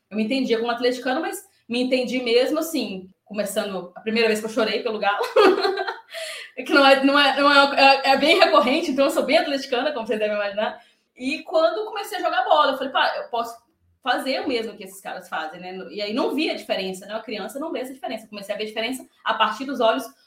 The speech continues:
dos meninos que não queriam dispu-, não queriam dividir o único campinho da escola. Então, pra mim, é uma metáfora muito evidente do que é o machismo, né? Essa disputa.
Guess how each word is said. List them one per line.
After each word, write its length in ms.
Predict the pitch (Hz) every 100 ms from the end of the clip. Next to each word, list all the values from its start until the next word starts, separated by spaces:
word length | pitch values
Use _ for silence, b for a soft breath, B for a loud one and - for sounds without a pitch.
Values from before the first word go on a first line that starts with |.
| _
dos 220 | 277 311
meninos 340 | 330 285 320 - b b _
que 260 | - 294 - - - _ 262
não 300 | 302 370 381
queriam 420 | 349 254 247 262
dispu-, 320 | - 254 262
não 140 | 247 240
queriam 380 | 247 214 208
dividir 500 | 214 254 240 240 294 -
o 200 | 311 311
único 220 | 320 370
campinho 320 | 339 269 269
da 60 | 285
escola. 540 | - 240 196 185 - _
Então, 140 | 262 277
pra 120 | 311
mim, 80 | 320
é 60 |
uma 140 | 349 311
metáfora 340 | 330 320 320
muito 460 | 277 277 339 370 311
evidente 500 | 226 - 214 208 208
do 100 | 202
que 140 | 226
é 100 | 185
o 60 | 180
machismo, 420 | 170 - 170 190
né? 120 | 190
Essa 160 | 202 214
disputa. 680 | 180 - _ 285 269 180